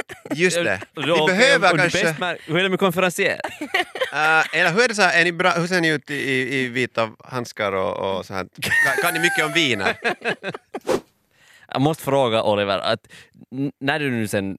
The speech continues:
Speaker 2: fria, hu-, hur säker var du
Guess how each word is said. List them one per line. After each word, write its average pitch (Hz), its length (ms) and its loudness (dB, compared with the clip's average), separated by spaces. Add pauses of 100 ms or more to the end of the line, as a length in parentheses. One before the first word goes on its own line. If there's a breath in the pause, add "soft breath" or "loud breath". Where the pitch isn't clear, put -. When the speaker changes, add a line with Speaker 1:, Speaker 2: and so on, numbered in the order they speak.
Speaker 2:
fria, 101 480 -6 (880 soft breath)
hu-, 139 380 -8
hur 220 160 2
säker 131 640 0
var 104 180 0
du 104 180 -14